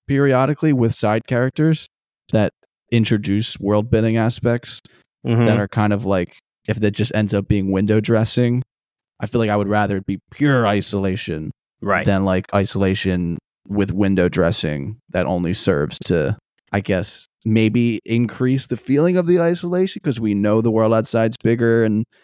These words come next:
Speaker 1: you, I guess you could argue, but I guess for me personally, that's not as much what I'm interested in.
Speaker 2: Yeah, I, I mean,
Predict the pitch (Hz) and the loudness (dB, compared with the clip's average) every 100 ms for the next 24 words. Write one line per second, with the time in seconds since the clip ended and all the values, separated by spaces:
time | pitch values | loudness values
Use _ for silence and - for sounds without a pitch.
0 | _ _ 104 104 113 113 - 110 113 113 | _ _ 0 2 2 0 0 0 2 2
1 | 117 107 80 76 107 104 - 117 117 117 | 0 -4 -4 -4 -6 -6 -4 -2 0 0
2 | - 147 151 113 104 90 - _ _ _ | 2 2 2 0 0 -2 -6 _ _ _
3 | 107 - 113 101 95 107 104 85 - 73 | -6 -2 0 2 0 0 0 -2 -2 -2
4 | 71 69 62 - - - - - _ _ | -2 -4 -8 -12 -14 -14 -18 -20 _ _
5 | _ - 113 101 87 - - 131 - 135 | _ -4 0 0 -2 -6 -6 -4 -2 -2
6 | 135 127 120 | 0 -2 -4